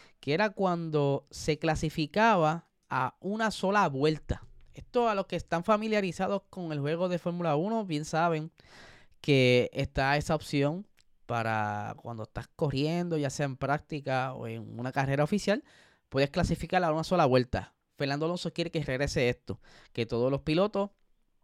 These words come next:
solamente tengan una oportunidad para hacer su mejor vuelta y que, eh, yo creo que sería perfecto desde el punto de vista, eh, saludos Sven, hace tiempo no te veía por ahí en los live, saludos, estamos aquí metiéndole.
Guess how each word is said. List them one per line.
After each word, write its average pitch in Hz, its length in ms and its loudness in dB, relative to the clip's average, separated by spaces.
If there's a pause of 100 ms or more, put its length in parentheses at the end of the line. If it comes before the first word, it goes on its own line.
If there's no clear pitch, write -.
(360)
solamente 131 500 -2
tengan 131 300 -4
una 151 100 -4
oportunidad 160 680 -2
para 123 200 -4
hacer 160 180 -4
su - 160 -6
mejor 139 300 -4
vuelta 208 500 0 (640)
y 196 140 0
que, 180 360 6
eh, 147 600 4 (420)
yo 156 240 0
creo 214 220 -2
que 202 140 0
sería 196 680 0
perfecto 175 800 -4
desde 135 220 -2
el 127 60 -6
punto 151 300 -8
de 185 120 -2
vista, 180 440 -4 (540)
eh, 123 240 -6
saludos 151 800 2
Sven, 127 600 0
hace 113 160 -8
tiempo 131 220 -6
no 143 120 -2
te 143 80 0
veía 143 220 4
por 139 180 2
ahí 135 260 0
en 143 60 0
los 143 120 0
live, 139 240 2
saludos, 120 520 2 (160)
estamos 110 400 -10
aquí 135 260 -6
metiéndole. 120 680 -4